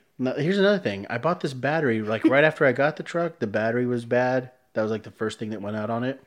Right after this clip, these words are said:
Speaker 2: It was tiny.
Speaker 1: It had this little bitty battery. I thought somebody put a lawnmower battery in it or something just to sell it. Probably did. Um, so I go, I buy this battery of the cheapest,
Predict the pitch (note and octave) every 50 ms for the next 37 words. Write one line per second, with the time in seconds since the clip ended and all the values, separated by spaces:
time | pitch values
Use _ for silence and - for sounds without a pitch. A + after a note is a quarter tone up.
0 | _ - - F3 E3+ - - F#3+ F3 E3+ F3 F3 F#3 F#3 - _ _ _ _ _
1 | _ _ _ C3 B2 B2+ A2+ G#2 - B2+ B2+ B2 A#2 A#2+ B2+ A#2+ A2+ - A2 A2+
2 | A2+ A#2 A#2 A2 G#2 - - A2 A2 - A#2 G#2+ A2 G#2+ - A#2+ G#2+ G2 F#2+ F#2+
3 | F#2+ G#2 G#2+ A2 A2+ A#2 A2+ G#2+ A2+ A2+ A2+ A#2 A#2 A#2 A#2 A#2+ A#2+ A#2+ A#2+ A#2
4 | A#2 - - B2 A#2 - B2+ A2 G#2+ A2 - - G#2 - - G#2 - A#2 B2 C3
5 | C3 - - _ _ _ - - _ - F#3 D3 A2 F#2 G#2+ A2 A#2 C3+ - _
6 | _ _ _ _ - _ _ _ _ _ _ _ _ _ _ _ - A#2 A2+ A2+
7 | A2 G#2+ G#2+ G#2+ G#2+ G#2+ A2+ - _ _ _ _ - A2+ - C3 B2+ B2 B2 B2
8 | B2 F#2+ A#2+ A#2+ A#2+ B2 B2 B2 A#2+ A2+ G2+ A#2 A#2+ B2 B2 A2+ G2+ - A#2 A2+
9 | A2 A2 A2 A2 G#2+ G#2 A2 A2 G#2+ - G#2+ G2 - - - - - D#3+ D#3 C#3+
10 | C#3+ D#3 D3 C#3 C3 - - -